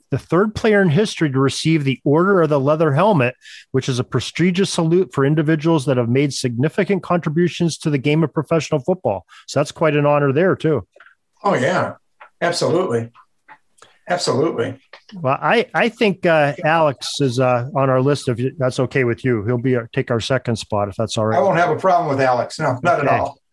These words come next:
Speaker 2: <laughs>
Speaker 1: Yeah, when you have the, you get the Order of the Leather Helmet, you know, only three in history. That's a, that's a pretty big, big deal there. <laughs>
Speaker 2: Yes.
Speaker 1: All right. Uh, what direction would you like to go to next?
Speaker 2: Um, I'd like to go to Len Ford next.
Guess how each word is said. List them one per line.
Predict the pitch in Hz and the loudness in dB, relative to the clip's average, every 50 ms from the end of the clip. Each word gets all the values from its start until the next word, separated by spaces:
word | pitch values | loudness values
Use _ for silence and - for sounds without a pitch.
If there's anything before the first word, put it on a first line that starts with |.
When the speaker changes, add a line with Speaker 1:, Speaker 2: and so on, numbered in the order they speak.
| _ - | _ -8
Speaker 2:
<laughs> | - - | -4 0
Speaker 1:
Yeah, | 123 123 | 0 2
when | 117 120 | 2 2
you | 147 190 | 2 4
have | 214 202 165 | 2 2 2
the, | 151 143 139 135 147 | 2 0 0 0 -2
you | 156 165 143 | -6 -6 -2
get | - 160 - | -4 -4 0
the | - 139 | 2 2
Order | 139 147 160 160 | 2 4 4 2
of | 151 131 | 2 2
the | 131 127 | 2 2
Leather | 135 147 135 135 123 | 2 2 2 2 2
Helmet, | 113 135 147 147 135 117 104 - _ | 2 2 2 2 2 0 -2 -4 _
you | 110 110 | -2 -2
know, | 110 113 | 0 0
only | 95 135 143 139 131 117 | 0 0 0 0 0 -2
three | - - 151 147 131 | -2 -2 0 2 2
in | 123 | 2
history. | 120 127 165 147 - - 120 110 104 95 - - - - - - - _ | 2 2 0 -2 -4 -4 -4 -4 -4 -4 -8 -14 -20 -20 -20 -20 -16 _
That's | - 127 131 - - | -4 -4 -2 0 0
a, | 135 120 113 95 - _ _ _ | 0 0 0 -4 -8 _ _ _
that's | - 135 - | -6 -6 -6
a | - | -4
pretty | - 151 135 120 | -2 -2 -2 0
big, | 131 135 120 113 117 123 135 131 | 0 -2 -2 -4 -10 -12 -14 -6
big | - 139 120 | -6 -6 -2
deal | 110 127 139 135 117 | 0 0 0 2 2
there. | 120 127 120 104 95 - _ _ _ _ - _ | 2 2 0 0 -4 -8 _ _ _ _ -6 _
<laughs> | 190 143 - - _ _ _ _ _ - - - | -4 -4 -4 -8 _ _ _ _ _ -20 -8 -2
Speaker 2:
Yes. | 143 147 135 - - - - - - - _ _ - - - - - - - - - _ _ - | -2 -2 -2 -2 -6 -12 -16 -18 -20 -20 _ _ -20 -18 -16 -16 -16 -18 -20 -20 -20 _ _ -4
Speaker 1:
All | - 110 117 | -2 0 2
right. | 190 196 190 147 123 - | 2 4 2 2 2 0
Uh, | 135 139 139 131 | 0 2 2 2
what | 139 147 180 185 - | 2 0 0 -2 0
direction | - 185 175 165 - - 170 | -2 -2 -2 0 0 0 0
would | 151 139 | 2 2
you | 156 | 2
like | 151 151 143 | 2 2 0
to | - 147 | 0 -2
go | 127 143 135 | 0 0 0
to | 131 - - 139 123 | 0 0 -2 0 0
next? | 120 110 - - - - - - - - _ _ _ _ _ _ _ _ _ _ _ _ _ | 0 -2 -4 -8 -12 -12 -12 -12 -16 -20 _ _ _ _ _ _ _ _ _ _ _ _ _
Speaker 2:
Um, | - 208 220 220 214 208 208 202 - - _ _ _ _ _ _ _ | -2 0 0 2 2 0 0 -2 -4 -6 _ _ _ _ _ _ _
I'd | 196 220 | -4 0
like | 247 247 240 | 0 0 0
to | 233 233 | 0 0
go | 202 | 2
to | 208 180 | 2 2
Len | 160 151 165 180 180 - | 2 2 0 0 0 -2
Ford | - - - 165 170 185 190 190 | -6 -4 -2 0 0 0 0 0
next. | 214 233 233 233 233 - - - - | -2 -2 -2 -2 -4 -10 -12 -14 -16